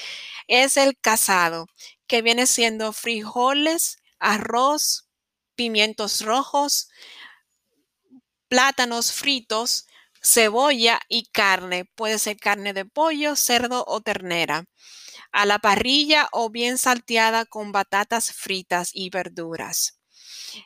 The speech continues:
Eh, bueno, la palabra, como les dije, de hoy es nihilismo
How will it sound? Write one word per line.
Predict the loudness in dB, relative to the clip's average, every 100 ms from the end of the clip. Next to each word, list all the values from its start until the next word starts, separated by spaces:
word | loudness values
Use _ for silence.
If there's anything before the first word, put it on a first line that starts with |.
| _
Eh, | 2 4 4 2 2
bueno, | 4 4 2 0
la | 2 2
palabra, | 4 4 6 4 2
como | 0 -6
les | -4 -4 -4
dije, | -4 0 0 -2
de | -4 -2 0
hoy | 0 0 2
es | 2 0 -2
nihilismo | -4 -2 2 2 0 -2 -4